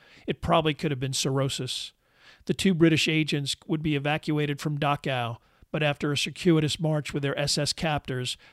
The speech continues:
they were ultimately liberated. Martin Niemöller, another concentration camp prisoner who had observed George Elser at Sachsenhausen, also survived.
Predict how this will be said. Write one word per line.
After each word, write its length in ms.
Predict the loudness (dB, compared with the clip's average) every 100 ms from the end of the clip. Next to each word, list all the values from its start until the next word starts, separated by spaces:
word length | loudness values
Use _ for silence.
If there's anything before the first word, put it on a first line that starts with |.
| -2
they 80 | 2
were 140 | 4
ultimately 500 | 4 2 0 -2 -4
liberated. 640 | -2 0 2 0 -2 -6 -12 _
Martin 400 | -2 -2 0 -2
Niemöller, 560 | 0 0 0 -2 -4 -8 _
another 340 | -4 0 2 0
concentration 840 | 0 -2 -2 -6 -2 -2 -2 -4
camp 300 | -4 -6 -4
prisoner 500 | 0 0 0 -4 -8 _ -20 -2
who 140 | 2
had 100 | 2
observed 480 | 2 4 6 6 4
George 340 | 4 4 4 0
Elser 360 | -2 -2 0 0
at 80 |
Sachsenhausen, 920 | 0 0 0 -2 -4 -2 -2 -4 -8 -10 _ _
also 360 | 0 2 0 -2
survived. 840 | -2 -2 2 0 0 -2 -8 -14